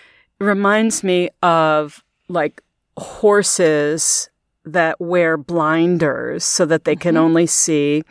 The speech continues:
Speaker 1: in a particular direction. And the
Speaker 2: They're
Speaker 1: poets
Speaker 2: not distracted
Speaker 1: Right.
Speaker 2: by, by everything around them.
Speaker 1: Yes.
Speaker 2: <laughs>
Speaker 1: They're, they're controlled and they're focused,
Speaker 2: Mm-hmm.
Speaker 1: and what they see is restricted so that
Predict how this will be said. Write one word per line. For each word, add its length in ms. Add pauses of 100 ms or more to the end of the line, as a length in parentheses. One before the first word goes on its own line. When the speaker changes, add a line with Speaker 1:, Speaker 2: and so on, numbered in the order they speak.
(500)
Speaker 1:
in 120
a 60
particular 600
direction. 800 (420)
And 160
the 60
Speaker 2:
They're 100
Speaker 1:
poets 240
Speaker 2:
not 60
distracted 840
Speaker 1:
Right. 380 (100)
Speaker 2:
by, 120
by 20
everything 400
around 240
them. 260
Speaker 1:
Yes. 500
Speaker 2:
<laughs> 40
Speaker 1:
They're, 440 (140)
they're 420 (340)
controlled 680
and 140
they're 140
focused, 640
Speaker 2:
Mm-hmm. 40 (100)
Speaker 1:
and 80
what 240
they 140
see 300
is 180
restricted 840 (480)
so 180
that 240